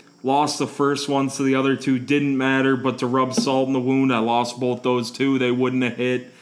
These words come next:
Had a college football parlay on an F C S game. Neither of those bets hit. nascar, it's tweeted out four guys. They did well up until the two big wrecks at the end,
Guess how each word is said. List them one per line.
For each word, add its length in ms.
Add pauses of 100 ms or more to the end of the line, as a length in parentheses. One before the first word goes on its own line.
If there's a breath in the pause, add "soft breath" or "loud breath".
(300 loud breath)
Had 160
a 120
college 380
football 560
parlay 420
on 140
an 80
F 160
C 240
S 260
game. 480
Neither 320
of 100
those 280
bets 380
hit. 440 (380 loud breath)
nascar, 720
it's 180
tweeted 300
out 200
four 360
guys. 640 (1200)
They 220
did 300
well 320
up 220
until 340
the 100
two 260
big 240
wrecks 400
at 120
the 140
end, 340